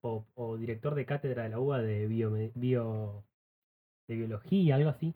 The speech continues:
que daba un argumento, ¿viste? Biológico, algo que me sumó en la vida, digo, que no me olvido más ese discurso.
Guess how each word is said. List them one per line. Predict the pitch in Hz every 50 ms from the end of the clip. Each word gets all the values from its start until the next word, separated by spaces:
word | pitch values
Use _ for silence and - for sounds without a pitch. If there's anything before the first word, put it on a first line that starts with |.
| _ _ _ _ _ _
que | - 120
daba | 117 123 139
un | 151 143
argumento, | 123 110 107 110 120 135 151 160 151 139 117
¿viste? | 117 123 - - 123 113 107 101 - - _ _ -
Biológico, | 123 110 110 127 143 151 151 143 - 123 123 131
algo | 139 156 170 165 143
que | - 113
me | 110 104
sumó | - - 123 127 160 190 170
en | 131 120
la | 113 110
vida, | 110 110 110 110
digo, | 123 123
que | 120 123
no | 135 147
me | 151
olvido | 143 135 139 139 135
más | 156 170 156 - -
ese | 104 - 120
discurso. | 110 101 - - 113 107 98 98 _ 107 104